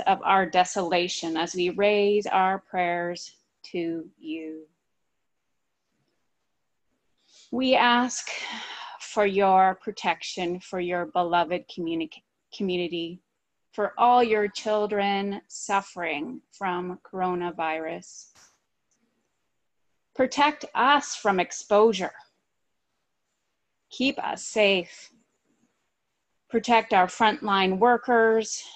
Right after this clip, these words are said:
Protect us when we are sick. Calm our fears, our confusion,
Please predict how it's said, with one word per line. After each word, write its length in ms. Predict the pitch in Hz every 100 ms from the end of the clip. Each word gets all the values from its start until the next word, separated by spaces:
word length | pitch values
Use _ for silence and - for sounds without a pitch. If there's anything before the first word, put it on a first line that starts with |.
| - - _ -
Protect 560 | 220 - 247 233 -
us 680 | 208 185 180 - - - - _ _ _ _ _ _ _ _ -
when 240 | 190 185
we 380 | 190 196 185 185
are 220 | - 147
sick. 500 | - - - 160 - - - _ _ _ _ _ _ _ _ _ _ _ _ _ _ _ _
Calm 480 | - 220 214 214 -
our 220 | 165 165
fears, 920 | - - 226 208 196 196 202 - - -
our 140 | 165
confusion, 1120 | - 180 165 - 226 214 208 196 175 165 170